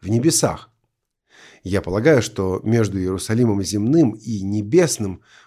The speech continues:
будет постоянная коммуникация, постоянное общение. Иисус будет царствовать на земле, но он будет также и в небесах.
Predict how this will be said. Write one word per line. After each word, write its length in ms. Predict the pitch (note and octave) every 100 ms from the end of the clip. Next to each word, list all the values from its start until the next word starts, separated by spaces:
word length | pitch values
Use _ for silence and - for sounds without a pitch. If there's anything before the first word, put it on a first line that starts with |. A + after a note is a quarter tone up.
| _
будет 400 | C#3+ D3+ G#2+ -
постоянная 840 | C3+ - C3 A#2+ A#2 A2 G#2 G#2 G2+
коммуникация, 960 | - A2 A#2 A2+ D3 D#3 - G#2 G2+ _ _
постоянное 680 | C3+ C3 C#3+ A#2+ G2+ G2 A#2
общение. 500 | A2+ - E2+ - - _ - _
Иисус 420 | - D2 - A2+ F2
будет 380 | F2+ F#2 F2+
царствовать 480 | - F#2+ E2+ D#2+ D2+
на 100 | D#2+
земле, 360 | D#2 G2+ D3 D3+
но 140 | G2+
он 100 | F#2+
будет 240 | F#2+ G2+ G2+
также 300 | G2 F#2 F#2+
и 20 |
в 80 | G2+
небесах. 540 | A2+ C3 D#3+ -